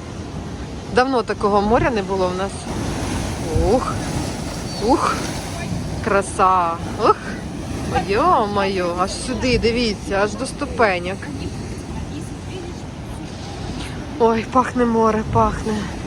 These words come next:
Отут у нас, щас покажу вам фотозону, хто буде в Одесі, до речі. Отут люблять фотографуватися.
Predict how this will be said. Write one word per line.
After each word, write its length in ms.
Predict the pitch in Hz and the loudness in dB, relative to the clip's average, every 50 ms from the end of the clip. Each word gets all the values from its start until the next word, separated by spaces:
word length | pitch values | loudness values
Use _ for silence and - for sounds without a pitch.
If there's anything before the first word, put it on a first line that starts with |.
| - - - - - - - - - - - - - - - - - - - - - - - - - - - - - - - - - - - - - - - - - - - | -8 -8 -8 -6 -8 -8 -8 -8 -8 -8 -8 -8 -6 -6 -4 -2 -2 -2 -2 -2 -4 -4 -6 -6 -8 -8 -8 -8 -8 -6 -6 -6 -6 -8 -8 -8 -8 -8 -6 -6 -6 0 2
Отут 380 | 214 226 - - 294 277 - 233 | 2 2 4 4 2 2 4 4
у 40 | |
нас, 220 | 220 214 208 202 - - - - 156 - - | 4 6 4 4 2 -2 -6 -4 -4 -4 0
щас 200 | - 226 208 - | 2 0 0 2
покажу 440 | - 226 214 - 220 208 185 220 214 | 0 0 2 4 2 2 2 2 2
вам 180 | 196 196 190 185 | 4 2 2 0
фотозону, 840 | - - 226 - - 220 214 - 233 320 370 349 233 180 175 202 208 - - - - - - - | 2 2 2 4 4 4 4 6 6 6 6 4 2 -2 -4 -4 -6 -8 -10 -10 -10 -12 -12 -12
хто 180 | - - - 220 | -2 2 2 2
буде 340 | 196 202 220 190 190 202 160 | 4 4 2 4 4 2 2
в 80 | 175 | 2
Одесі, 440 | 208 208 185 226 254 262 - - 175 156 | 0 2 4 4 2 2 0 -4 -4 -2
до 80 | - 190 | 0 2
речі. 320 | 185 170 170 156 - - 180 - 170 - - - - - - - - - - - - - - - - - - - - - | 2 2 0 -2 -2 -2 -2 -4 -4 -4 -6 -6 -6 -6 -8 -8 -8 -8 -8 -8 -8 -6 -6 -6 -6 -6 -8 -6 0 2
Отут 540 | 302 - 311 - - - 311 349 370 - | 4 4 4 4 6 6 8 8 8 6
люблять 380 | 349 220 262 277 254 247 262 262 | 2 0 2 0 2 2 2 2
фотографуватися. 1080 | - - 233 226 233 226 226 220 - 220 214 202 202 180 165 - - 185 - - 190 | 2 0 0 2 2 2 2 0 0 0 4 6 6 6 6 2 -4 -8 -8 -8 -8